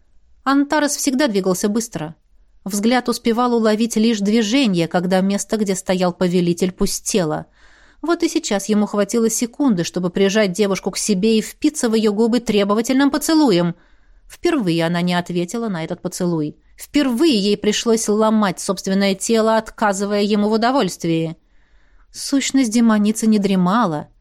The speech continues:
и иногда проявляла себя во всей красе.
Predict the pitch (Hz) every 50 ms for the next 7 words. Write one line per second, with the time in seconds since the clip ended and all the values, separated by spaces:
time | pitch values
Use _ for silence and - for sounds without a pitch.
0 | _ - 208 208 214 208 202 208 202 202 196 208 214 208 - 208 196 185 190 175
1 | 185 190 196 196 185 - - 190 180 185 180 180 170 - - - - 254 320 339
2 | - 302 285 285 285 - - - 214 190 175 160 165